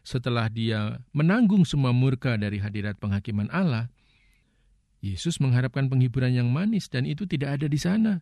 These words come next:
Dan dalam kelelahan yang tak terbayangkan setelah kegelapan itu, dia berseru, "Allahku, Allahku, mengapa engkau meninggalkan aku?"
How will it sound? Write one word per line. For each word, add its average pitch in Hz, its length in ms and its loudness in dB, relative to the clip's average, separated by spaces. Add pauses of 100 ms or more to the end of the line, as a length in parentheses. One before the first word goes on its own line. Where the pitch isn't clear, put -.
(920)
Dan 127 280 -2
dalam 175 320 2
kelelahan 156 540 0
yang 135 180 2
tak 202 240 -2
terbayangkan 110 720 -2 (280)
setelah 117 440 -4
kegelapan 104 560 -4
itu, 95 320 -6 (600)
dia 117 260 0
berseru, 101 540 -6 (1000)
"Allahku, 135 800 0
Allahku, 113 720 -4 (540)
mengapa 190 500 2
engkau 139 560 -2
meninggalkan 95 800 -2
aku?" 90 400 -10